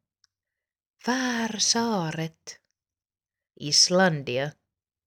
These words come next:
Grönlanti ja Viinlandia. Tuo kaukainen maanosa.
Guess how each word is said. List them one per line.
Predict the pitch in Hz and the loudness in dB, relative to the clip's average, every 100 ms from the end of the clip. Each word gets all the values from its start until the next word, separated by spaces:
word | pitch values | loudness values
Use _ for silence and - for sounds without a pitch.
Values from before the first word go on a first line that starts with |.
| _ _ _ _ _ _ _ _ _ _ 170 | _ _ _ _ _ _ _ _ _ _ 0
Grönlanti | 175 165 185 175 147 147 151 151 147 147 175 165 _ _ _ _ _ _ _ _ _ _ _ _ - | 4 6 8 6 2 -2 -2 -2 -4 -6 -8 -8 _ _ _ _ _ _ _ _ _ _ _ _ -12
ja | 139 147 | -8 2
Viinlandia. | 190 233 202 156 143 143 165 160 143 135 131 135 139 135 _ _ _ _ _ _ _ _ _ _ _ _ _ _ _ | 4 6 4 2 -2 -2 0 2 0 -6 -8 -6 -6 -8 _ _ _ _ _ _ _ _ _ _ _ _ _ _ _
Tuo | 180 185 | -2 -2
kaukainen | - 214 262 262 226 160 156 156 156 | 2 6 6 6 4 2 2 0 0
maanosa. | 165 202 170 139 - 147 151 - 175 | 2 2 2 -2 -6 -8 -4 -2 -4